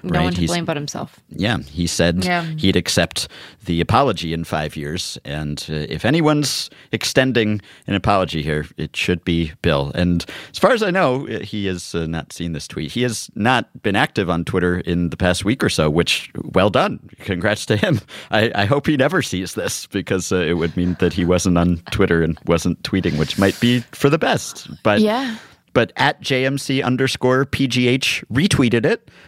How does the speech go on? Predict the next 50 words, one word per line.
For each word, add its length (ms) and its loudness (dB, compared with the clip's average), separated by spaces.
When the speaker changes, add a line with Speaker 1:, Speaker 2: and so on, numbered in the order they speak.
Speaker 2:
which 240 2
I, 240 2
I 20 4
Speaker 1:
Mm. 60 -2
Speaker 2:
thought 280 -2
was, 380 -4
you 100 -4
know, 280 2
it, 120 -4
he 280 -4
didn't, 440 0
uh, 320 4
do 140 0
any 140 2
dunking 640 0
himself. 460 4
Speaker 1:
Right. 220 -2
Speaker 2:
He 60 -8
Speaker 1:
Just 80 2
a 40 2
Speaker 2:
didn't 140 2
s- 60 -2
Speaker 1:
simple, 400 0
just 220 -2
a 60 0
Speaker 2:
Yeah. 80 4
Speaker 1:
simple 200 2
retweet. 520 -2
Yeah. 180 -2
Speaker 2:
He 100 2
didn't 160 2
say, 200 2
"I 40 2
told 320 0
you 80 0
so." 400 0
Speaker 1:
Right. 280 -2
Speaker 2:
He 160 -2
ju-, 200 -6
he 160 -4
just 200 -6
retweeted, 600 -2
right? 340 0
Which, 260 2
Speaker 1:
Yeah. 80 2
Speaker 2:
uh, 160 0
I 100 0
think 240 0
was 160 2
nice. 380 0